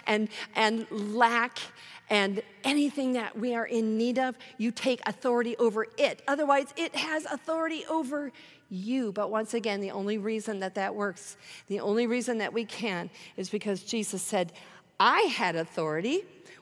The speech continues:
We saw his authority. He spoke to Lazarus, he says, "Lazarus, come forth."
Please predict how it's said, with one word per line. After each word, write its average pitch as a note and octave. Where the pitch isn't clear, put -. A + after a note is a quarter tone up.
We G4
saw C4+
his A3
authority. A3+
He D#4+
spoke C#4
to C#4
Lazarus, B3+
he A#3+
says, A3
"Lazarus, C4
come C#4+
forth." -